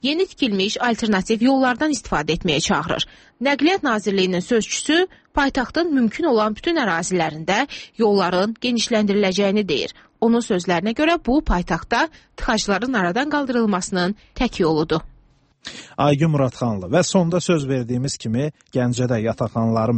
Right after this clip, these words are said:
Speaker 2: birində köçkünlərin bişirdiyi çörəyin iyini niyə ləzzətlə ciyərə çəkmək olmur?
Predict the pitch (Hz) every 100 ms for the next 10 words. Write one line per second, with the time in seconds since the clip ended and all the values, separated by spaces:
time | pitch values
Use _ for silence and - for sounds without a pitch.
0 | 101 107 107 139 156 - 120 - 107 104
1 | 117 120 - 98 90 98 - 110 101 101
2 | 110 104 101 139 143 _ - 139 135 113
3 | 98 95 - 98 92 110 95 90 98 -
4 | 92 82 78 73